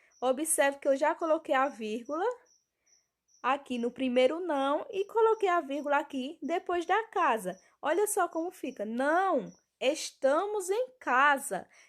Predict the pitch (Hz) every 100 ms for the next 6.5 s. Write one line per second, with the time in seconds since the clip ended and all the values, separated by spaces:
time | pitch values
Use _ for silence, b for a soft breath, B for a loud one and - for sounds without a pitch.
0 | b 233 254 320 480 480 415 277 233 -
1 | - 226 - 208 175 - _ b - 392
2 | 403 440 - 370 339 302 277 - 302 302
3 | - 453 440 403 - 381 339 302 226 247
4 | 311 381 277 196 233 381 403 302 302 _
5 | 302 311 403 427 440 453 - 508 - -
6 | 240 262 277 - 185